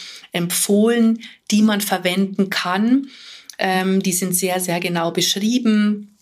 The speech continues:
sodass man auch einen guten, einen guten Vergleich hat, ob sein Tier sich so verhält, wie die Blüte oder, na, wie das Globuli oder die,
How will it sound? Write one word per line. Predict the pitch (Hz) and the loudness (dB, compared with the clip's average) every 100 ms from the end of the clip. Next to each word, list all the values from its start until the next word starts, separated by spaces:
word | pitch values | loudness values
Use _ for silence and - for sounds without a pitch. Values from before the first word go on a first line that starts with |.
| _ - | _ -8
sodass | 196 180 180 | -6 -4 -4
man | 175 | -2
auch | - 180 180 | 0 0 -2
einen | - 180 175 175 175 180 - - - | -4 -2 0 0 -2 -6 -14 -16 -2
guten, | 220 254 - 220 214 214 214 - _ _ - | 0 0 0 2 2 2 -2 -10 _ _ -8
einen | 185 | -4
guten | 185 233 208 | -2 0 0
Vergleich | 190 180 175 175 226 - | -2 -4 -2 -2 -2 -2
hat, | 196 196 - - | -2 -4 -8 -6
ob | - 196 208 208 | 0 0 0 -2
sein | - 175 180 | -2 -2 0
Tier | 208 202 | 2 2
sich | 202 175 | 0 -2
so | - 180 | -2 -2
verhält, | 175 160 175 196 208 - | -4 -2 0 0 -2 -4
wie | 180 | -4
die | 175 | -4
Blüte | 180 196 208 208 175 - 180 | 0 2 2 0 -2 -2 -2
oder, | 170 160 - | -2 -2 -2
na, | 165 | -4
wie | 175 | -4
das | 175 165 - | -2 -2 -4
Globuli | - 175 208 196 185 175 175 170 | 0 2 2 0 -2 0 0 0
oder | 160 | -2
die, | 156 165 151 - | -2 -4 -6 -8